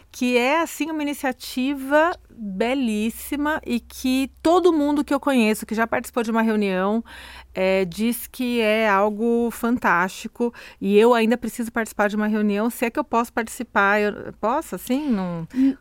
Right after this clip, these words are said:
Speaker 2: no
Speaker 1: como
Speaker 2: ulti-,
Speaker 1: médica,
Speaker 2: é,
Speaker 1: assim,
Speaker 2: então.
Speaker 1: tipo, é, é intrusa?
Speaker 2: <laughs>
Speaker 1: Eu fico lá quietinha?
Speaker 2: Ouvinte, no último encontro a gente até levantou esse, esse assunto de, de ter alguns profissionais escutando
Speaker 1: Ah,
Speaker 2: também.
Speaker 1: legal, tá.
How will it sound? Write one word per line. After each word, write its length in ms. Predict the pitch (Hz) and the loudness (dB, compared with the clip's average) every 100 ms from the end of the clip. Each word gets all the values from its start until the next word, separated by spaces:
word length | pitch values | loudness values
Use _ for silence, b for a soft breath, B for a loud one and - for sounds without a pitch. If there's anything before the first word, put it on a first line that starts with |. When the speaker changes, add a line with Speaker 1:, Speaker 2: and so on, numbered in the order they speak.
| - | -2
Speaker 2:
no 80 | 269 | 4
Speaker 1:
como 180 | 202 202 | 6 6
Speaker 2:
ulti-, 100 | 196 | 6
Speaker 1:
médica, 520 | 220 262 247 202 190 | 6 4 2 0 2
Speaker 2:
é, 120 | 214 | 4
Speaker 1:
assim, 240 | 202 226 | 4 6
Speaker 2:
então. 200 | 220 254 | 6 4
Speaker 1:
tipo, 480 | 240 220 220 190 175 - B B | 2 0 4 4 4 -2 B B
é, 380 | - 170 180 - | -2 0 0 0
é 20 | |
intrusa? 680 | 190 196 240 269 311 208 196 320 311 | 0 0 2 2 2 2 2 4 4
Speaker 2:
<laughs> 80 | 254 | 2
Speaker 1:
Eu 80 | - | 2
fico 220 | 254 262 | 2 4
lá 100 | 220 | 2
quietinha? 640 | - 214 - 269 254 190 | 2 -4 -2 2 2 4
Speaker 2:
Ouvinte, 800 | 262 392 294 302 320 349 349 - | 2 2 2 4 4 2 0 -2
no 140 | 262 311 | 0 2
último 260 | 392 427 | 0 -2
encontro 360 | 427 359 330 359 | -2 0 0 2
a 40 | |
gente 160 | 330 320 | 0 0
até 320 | 320 285 320 | 0 0 2
levantou 500 | 349 359 381 - 294 | 0 -2 0 4 6
esse, 300 | 330 - 262 | 6 2 -2
esse 240 | - 254 262 | -2 -4 -4
assunto 580 | 247 - 254 262 294 277 | -4 -2 -2 -2 -2 -6
de, 320 | 214 262 269 | -6 -6 -4
de 120 | 262 | -6
ter 280 | 254 247 302 | -4 2 4
alguns 300 | 349 302 311 | 4 2 0
profissionais 540 | 320 311 302 269 277 | -2 -2 -2 0 -2
escutando 600 | 302 - - 320 302 339 311 | -4 -10 -2 2 4 4 4
Speaker 1:
Ah, 180 | 277 277 | 4 6
Speaker 2:
também. 80 | 262 | 4
Speaker 1:
legal, 360 | 269 220 120 | 4 4 2
tá. 340 | 165 220 180 | 0 2 2